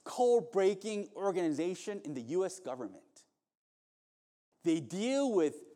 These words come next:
top, top, top secret stuff.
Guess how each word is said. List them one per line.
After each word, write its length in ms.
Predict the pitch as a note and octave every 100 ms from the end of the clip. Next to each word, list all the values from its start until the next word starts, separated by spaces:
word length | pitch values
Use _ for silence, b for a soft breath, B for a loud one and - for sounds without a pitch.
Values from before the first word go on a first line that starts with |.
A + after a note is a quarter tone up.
| _ -
top, 640 | - B3+ C4 - - -
top, 600 | - A#3 G#3 - - _ _ _ _ -
top 600 | - A#4 B4 B4 C5 B4+
secret 440 | - E4+ E4 G#3+
stuff. 260 | - - -